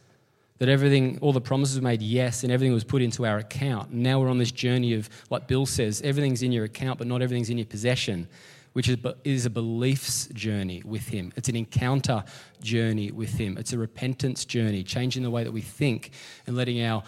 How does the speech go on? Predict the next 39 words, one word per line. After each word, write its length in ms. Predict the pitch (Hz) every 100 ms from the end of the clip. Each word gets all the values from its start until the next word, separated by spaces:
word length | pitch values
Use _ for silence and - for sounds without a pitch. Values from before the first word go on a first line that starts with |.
| -
behaviour 460 | - 117 131 127 120
follow 440 | - - 127 131
and 120 | 110 107
our 60 |
actions 400 | - 127 - 117
follow 520 | - - 131 135 143 135
that. 240 | 98 -
It's 140 | 123
this 140 | - 123
beautiful 540 | - 135 143 139 139
journey, 540 | 117 123 131 143 107 - - -
and 80 | 131
it's 140 | -
this 100 | 147
tension 480 | - - 131 156 143
of 100 | 107
the 60 | 117
finished 420 | - 139 147 -
work 220 | 143 127
of 80 | 123
the 100 | 117
cross 600 | - 147 147 101 - - - -
and 100 | -
everything 220 | 131 135 135
being 180 | 131
stamped 420 | 120 123 123 117 113
yes, 380 | 120 139 107
but 160 | - -
this 220 | 123 -
renewed 440 | 120 117 123 120 117
mind 360 | 117 113 110
process. 720 | - 127 117 - 87 - - - - _ _ _ _ - -
And 80 | 143
it's 100 | 135
a 60 |
tension 460 | 127 143 151 - 131
between 400 | 123 - 123 113
the 40 |
two 520 | 104 - 151 139 135